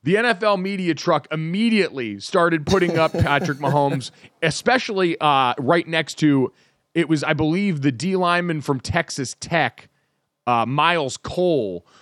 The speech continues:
Speaker 1: who went out there
Speaker 2: Myles
Speaker 1: and
Speaker 2: Cole.
Speaker 1: outran Patrick Mahomes at, I believe, two hundred and seventy-eight pounds yesterday. Uh, and Mahomes had to watch in real time as the Combine just took his words and used them against him. So that's a tough scene right there, Dad,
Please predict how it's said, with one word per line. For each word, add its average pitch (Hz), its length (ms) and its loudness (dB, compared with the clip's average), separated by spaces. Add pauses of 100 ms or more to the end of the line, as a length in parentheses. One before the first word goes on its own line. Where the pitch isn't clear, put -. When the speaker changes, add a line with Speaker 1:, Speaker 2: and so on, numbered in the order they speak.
(100)
Speaker 1:
who 185 100 0
went 175 240 0
out 160 240 -2
there 147 160 0
Speaker 2:
Myles 135 220 2
Speaker 1:
and 160 100 2
Speaker 2:
Cole. 139 140 2
Speaker 1:
outran 160 340 -2
Patrick 151 400 -2
Mahomes 143 480 -2
at, 147 80 0
I 143 60 2
believe, 151 380 -4
two 190 200 -2
hundred 156 300 -2
and 143 100 -4
seventy-eight 147 720 -2
pounds 143 420 -4
yesterday. 117 680 -2 (460)
Uh, 123 260 2
and 160 120 0
Mahomes 226 340 4
had 247 80 0
to 240 60 -2
watch 240 280 2
in 190 140 -2
real 220 240 0
time 165 400 0
as 156 160 0
the 143 80 -4
Combine 175 500 0
just 156 160 -6
took 185 200 0
his 156 160 0
words 156 340 0
and 143 140 -4
used 147 200 -2
them 143 120 0
against 120 380 -4
him. 104 160 -6
So 117 280 0 (180)
that's 175 160 -2
a 190 60 -8
tough 190 220 2
scene 180 260 -4
right 160 220 2
there, 165 140 2
Dad, 151 300 0